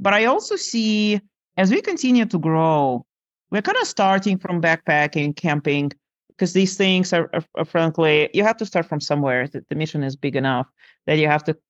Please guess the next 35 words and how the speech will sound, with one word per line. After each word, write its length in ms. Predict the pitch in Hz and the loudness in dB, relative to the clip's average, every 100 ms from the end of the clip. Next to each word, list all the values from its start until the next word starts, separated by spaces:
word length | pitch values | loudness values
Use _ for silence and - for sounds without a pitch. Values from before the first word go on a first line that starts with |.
| - | -4
kinda 180 | 220 | -2
have 160 | 180 165 | 0 0
a 60 | 147 | 0
beachhead 460 | 139 156 - 139 | 0 -2 0 -4
somewhere. 480 | - 143 143 135 131 - | 0 0 2 0 -2 -2
And, 360 | 139 139 139 | -2 0 0
uh, 320 | 135 135 135 135 _ _ - - | 0 0 -2 -4 _ _ -20 -10
I, 160 | - 98 | -8 -4
I 60 | 147 | -4
just 140 | 156 | -2
have 160 | 156 147 | -2 0
a 60 | 147 | 0
lot 220 | 143 131 | 0 0
more 140 | 151 | -2
personal 360 | - 151 156 139 | -2 -4 -2 -4
experience 520 | 127 - 143 127 135 | -6 -4 -2 -2 -2
in 80 | 135 | -2
this 220 | 139 143 | -2 0
than, 200 | 151 139 - | -2 -4 -2
than 140 | 151 | 0
other 220 | 147 135 | 0 -2
sports. 380 | 131 - 151 135 | -6 -2 -2 -2
But 160 | - 165 | -6 -2
we 220 | 190 185 _ _ | -2 -2 _ _
very 180 | 226 254 | 0 2
much 220 | 214 202 | 2 2
envision 480 | 180 160 170 170 160 | 0 0 0 2 2
our 160 | 147 147 | 0 0
platform 420 | 147 151 - 156 | -2 -2 -2 -2
to 120 | 160 | -2
grow 240 | 143 147 147 | -2 0 0
to 100 | 139 | -2
be 120 | 143 | -4
very 420 | 139 147 151 147 | 0 0 2 2
multi-sport. 960 | 135 131 131 127 113 - 139 131 78 | 0 0 0 -2 -4 -6 -4 -2 -4